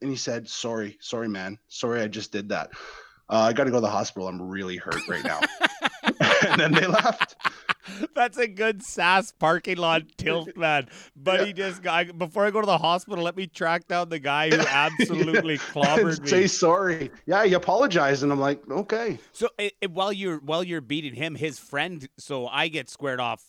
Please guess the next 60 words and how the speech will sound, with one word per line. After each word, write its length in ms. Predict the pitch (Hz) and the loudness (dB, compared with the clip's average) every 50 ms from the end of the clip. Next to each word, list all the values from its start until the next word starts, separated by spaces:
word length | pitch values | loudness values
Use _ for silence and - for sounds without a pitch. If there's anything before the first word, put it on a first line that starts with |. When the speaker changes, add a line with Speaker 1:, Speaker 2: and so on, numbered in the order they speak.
| _ | _
Speaker 2:
with 240 | - 123 120 101 - | -10 -10 -10 -10 -10
his 300 | 101 120 147 190 196 - | -8 -6 -6 -6 -6 -10
friend, 440 | - - 120 107 101 98 104 110 - _ _ _ _ | -8 -6 -6 -6 -6 -10 -14 -18 -20 _ _ _ _
<laughs> 180 | _ _ - - | _ _ -8 -6
and 480 | - 415 240 214 165 - 339 190 151 135 | -2 -2 -2 -2 -2 -4 -12 -12 -12 -10
we 180 | 170 202 226 | -10 -8 -8
stop. 640 | - - - - 165 139 139 - - 202 170 139 - | -8 -8 -8 -4 -4 -4 -2 -2 -2 -4 -4 -4 -4
Like, 260 | 160 170 - - - - _ - - - - - 160 - - | -8 -8 -8 -10 -16 -20 _ -20 -20 -20 -16 -16 -10 -4 -2
I'm 160 | 165 180 175 | -2 -2 -2
trying 220 | 170 - 202 190 175 | -2 -2 -2 -2 -2
to 60 | 151 | -4
fight 220 | - 180 170 165 | -4 -2 -2 0
him, 180 | 147 165 190 196 160 | 0 -2 -2 -2 -4
and 100 | 151 160 | -6 -6
he's, 160 | 214 175 180 | -6 -6 -6
like, 140 | 190 151 135 | -8 -6 -6
looking 340 | 143 160 170 - 180 160 | -6 -6 -6 -6 -8 -10
over 180 | 175 165 175 175 | -8 -8 -8 -6
my 160 | 160 160 147 | -4 -4 -4
shoulder 440 | 127 - - 143 135 135 151 165 - - | -4 -6 -6 -6 -6 -4 -4 -4 -4 -4
<laughs> 60 | 233 | -2
like 240 | 247 196 - - - | -2 -4 -4 -6 -12
there's 180 | - 165 147 | -10 -10 -8
a 80 | 147 147 | -8 -10
deer 240 | 123 104 139 147 156 | -10 -6 -6 -6 -4
in 40 | 147 | -2
the 60 | 131 | -2
headlights. 320 | 120 135 139 156 160 165 151 | -2 -2 -2 -4 -6 -6 -4
He's 60 | 151 135 | -6 -8
like, 40 | - - - | -8 -2 4
"Whoa, 240 | 214 226 226 226 214 | 6 8 8 8 6
whoa, 200 | 202 208 208 208 | 6 6 4 4
whoa." 160 | - 202 208 | 4 2 0
<laughs> 20 | |
It's 120 | 180 - - | 0 0 -4
like, 120 | 202 - | -4 -4
"Whoa, 140 | - 233 233 - | -2 -4 -4 -2
what's 220 | 208 226 - - | -4 -8 -6 -8
going 340 | - - - 233 220 _ - | -14 -10 -6 -6 -6 _ -4
on?" 260 | 214 208 226 180 151 - - - - - - | -6 -6 -4 -6 -10 -12 -16 -20 -20 -18 -12
And 120 | - - 170 | -8 -6 -6
it's 100 | 170 147 | -4 -2
like, 160 | 160 160 151 | -4 -4 -4
we, 160 | 143 156 160 151 | -4 -4 -6 -4
we 140 | 151 156 165 | -4 -6 -4
look 240 | 160 165 170 - 170 | -2 -2 -4 -4 -2
around, 260 | 160 147 151 170 165 | 0 2 2 2 2
and 80 | 147 | 0
I 40 | 139 | -2
was 80 | 139 131 | -4 -4
like, 180 | 135 120 104 _ _ _ _ _ _ - | -4 -6 -6 _ _ _ _ _ _ -2
"Oh, 180 | 165 165 131 110 | -2 -2 -2 -2
man, 360 | 98 110 143 170 180 143 131 | -4 -4 -2 0 0 -2 -2
what's 200 | 139 190 - - | -4 -6 -4 -2
<laughs> 120 | - - | -2 -2
going 240 | 254 269 226 196 156 | 0 0 0 0 0
on 240 | 170 175 180 185 165 | 0 0 0 0 0
right 260 | 143 156 156 156 139 | -2 -2 -2 -2 -2
here?" 360 | 127 131 143 156 156 135 120 107 | -4 -4 -4 -4 -4 -4 -4 -6
Yeah. 340 | 110 107 107 107 104 101 | -8 -8 -8 -6 -6 -8